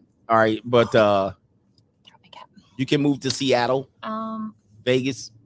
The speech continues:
Speaker 2: and
Speaker 1: Phoenix.
Speaker 2: when I did have money saved up, I actually tried really, really hard for months straight to get a place, but
Speaker 1: She, her credit
Speaker 2: obviously
Speaker 1: fucked
Speaker 2: no
Speaker 1: up.
Speaker 2: luck.
Speaker 1: She ain't got no good credit. I mean,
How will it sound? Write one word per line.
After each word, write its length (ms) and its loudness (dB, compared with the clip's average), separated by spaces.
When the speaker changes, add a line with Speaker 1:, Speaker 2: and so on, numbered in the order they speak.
Speaker 2:
and 560 -14
Speaker 1:
Phoenix. 360 0
Speaker 2:
when 40 -10
I 40 -12
did 40 -16
have 140 -16
money 240 -16
saved 400 -20
up, 200 -16
I 120 -8
actually 600 -16
tried 280 -10
really, 220 -12
really 220 -14
hard 420 -12
for 180 -18
months 360 -10
straight 400 -18
to 120 -6
get 160 -6
a 60 -12
place, 600 -14
but 300 -12
Speaker 1:
She, 180 2
her 140 4
credit 360 4
Speaker 2:
obviously 160 -2
Speaker 1:
fucked 20 -6
Speaker 2:
no 200 -4
Speaker 1:
up. 60 -14
Speaker 2:
luck. 360 -12
Speaker 1:
She 160 4
ain't 100 6
got 140 6
no 100 8
good 160 6
credit. 360 8
I 80 6
mean, 380 6